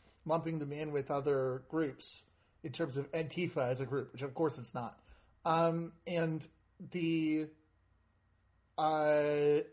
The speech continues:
so on Saturday, essentially, supporters groups in Portland had stencils where you could bring in your own stuff,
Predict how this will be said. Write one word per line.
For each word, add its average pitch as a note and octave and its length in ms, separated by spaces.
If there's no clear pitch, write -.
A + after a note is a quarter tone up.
so F3 200
on E3 220
Saturday, F#3+ 560
essentially, C3+ 640
supporters F3+ 480
groups D#3+ 460
in D3 300
Portland D#3 440
had D3 440
stencils G3 600
where C#3+ 120
you D#3 120
could D3+ 200
bring E3+ 240
in F3+ 180
your D#3+ 280
own F3+ 560
stuff, - 580